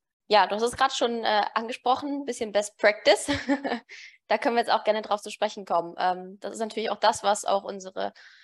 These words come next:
Zuhörer, ähm, immer am meisten interessiert. Wie konntet ihr ein Best Practice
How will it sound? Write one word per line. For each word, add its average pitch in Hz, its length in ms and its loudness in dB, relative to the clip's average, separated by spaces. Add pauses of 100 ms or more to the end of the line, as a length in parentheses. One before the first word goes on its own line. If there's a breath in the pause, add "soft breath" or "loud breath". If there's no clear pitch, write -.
(120 loud breath)
Zuhörer, 262 960 4
ähm, 208 460 -4
immer 214 140 2
am 202 100 2
meisten 214 280 0
interessiert. 247 720 -6 (100)
Wie 233 280 -8
konntet 208 380 -8
ihr 208 400 -2
ein 190 80 -16
Best - 240 -12
Practice - 600 -10